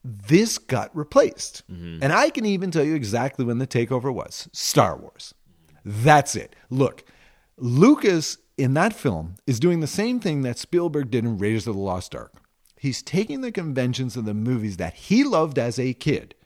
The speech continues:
Speaker 1: and putting them into a modern context. What are those movies? Westerns. Look, Star Wars is set on a desert planet.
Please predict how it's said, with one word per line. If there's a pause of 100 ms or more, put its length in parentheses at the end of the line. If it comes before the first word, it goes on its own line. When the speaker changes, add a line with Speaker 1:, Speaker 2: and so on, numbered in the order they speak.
(320)
Speaker 1:
and
putting
them
into
a
modern
context. (260)
What
are
those
movies? (300)
Westerns. (120)
Look, (260)
Star
Wars
is
set
on
a
desert
planet.